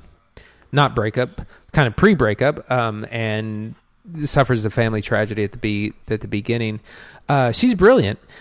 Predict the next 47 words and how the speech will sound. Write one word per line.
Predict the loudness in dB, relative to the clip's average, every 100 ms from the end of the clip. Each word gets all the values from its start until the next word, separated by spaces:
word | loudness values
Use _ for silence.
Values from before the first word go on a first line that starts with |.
| -16
She | -4 2 4 2 -2
has | 0 0 0
to |
carry | -2 2 4 6
a | 6
lot | 6 6 4
of |
the | 2
movie, | 2 4 4 4 2 0
and | 0 0 -2 0
there | 4 6
were, | 6 4
are | 2
these | 2 0
brilliant | 2 4 4 2 0
long | 0 2 2
shots | 0 0 0 0
where | -2
the | 0
camera | 0 2 2
will | 2
just | 0 0
rest | 0 0 2
on | 0 0
her | -2
face. | 0 0
Well, | -4
she'll, | 0 0 0
she'll | 2 2
have | 2
to | 2
go | 2 2
through | 2 0 0
a | -2
whole | 0 0 0
conversation, | -2 -2 0 2 2 0 -6 -4
and | -6 -8 -10 -14 -16 -16
she'll | -2 -2
have | 2
to |
go | 2
through | 4 4
a |
whole | 6 6 6
range | 4 2 0
of | 0
emotions | 2 2 2 -2 -6 -8